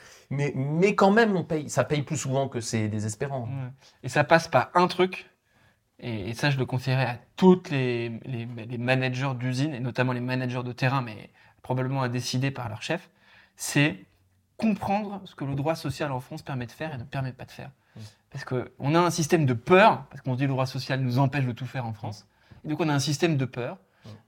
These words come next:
Speaker 2: euh, qui est alimenté soit par les syndicats qui disent, « Attention, délit d'entrave ! »
Speaker 1: Mm.
Speaker 2: On sait ce que c'est que le délit d'entrave, à quel moment il commence, à quel moment il
Speaker 1: Mm.
Speaker 2: s'arrête.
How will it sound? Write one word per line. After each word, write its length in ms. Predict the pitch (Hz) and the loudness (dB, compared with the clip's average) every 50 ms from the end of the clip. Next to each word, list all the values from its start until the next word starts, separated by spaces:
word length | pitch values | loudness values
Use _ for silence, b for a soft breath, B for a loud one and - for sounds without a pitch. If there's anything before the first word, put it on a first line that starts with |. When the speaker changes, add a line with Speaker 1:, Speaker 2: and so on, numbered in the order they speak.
| - | -10
Speaker 2:
euh, 240 | 120 127 120 117 117 | -8 -6 -6 -6 -4
qui 140 | 113 - 160 | 0 4 6
est 40 | 156 | 6
alimenté 460 | 160 160 170 170 165 160 143 160 143 | 8 6 6 4 2 2 0 0 -2
soit 260 | 135 - 262 277 269 | 0 2 4 2 4
par 140 | 269 226 180 | 4 4 2
les 80 | 170 | 2
syndicats 420 | 165 - 170 160 160 151 - 170 160 | 2 0 -2 -4 -4 -2 -4 -4 -4
qui 80 | - | -4
disent, « 140 | 151 147 156 | -4 0 2
Attention, 260 | 160 165 196 185 294 | 4 4 4 6 6
délit 160 | 294 254 208 202 | 6 6 6 6
d'entrave ! » 440 | 202 202 196 - 220 214 170 - - _ _ _ _ _ | 4 4 4 6 6 4 4 2 -6 _ _ _ _ _
Speaker 1:
Mm. 60 | - - - - _ _ _ _ _ _ _ _ _ - | -20 -20 -20 -20 _ _ _ _ _ _ _ _ _ -12
Speaker 2:
On 80 | - 131 | -8 -4
sait 160 | 131 - 233 | 0 0 0
ce 60 | 226 | 0
que 100 | - 196 | 0 0
c'est 160 | 175 175 247 247 | 0 2 0 0
que 100 | - 196 | 0 0
le 60 | 160 | 2
délit 200 | 160 156 165 165 | 4 4 4 4
d'entrave, 320 | 156 156 - - 233 262 190 | 2 0 -4 -6 -6 -6 -6
à 60 | 147 | -6
quel 120 | - 160 | -4 -2
moment 180 | 151 160 175 202 | -2 -2 -2 -2
il 120 | 180 - | -4 -4
commence, 400 | - - 196 185 202 247 269 - | -2 0 0 0 0 0 -4 -8
à 40 | 170 | -8
quel 120 | - 170 | -6 -6
moment 160 | 160 165 185 190 | -4 -4 -4 -6
il 60 | 175 | -6
Speaker 1:
Mm. 20 | - | -2
Speaker 2:
s'arrête. 300 | 120 101 175 214 269 | 0 2 2 2 0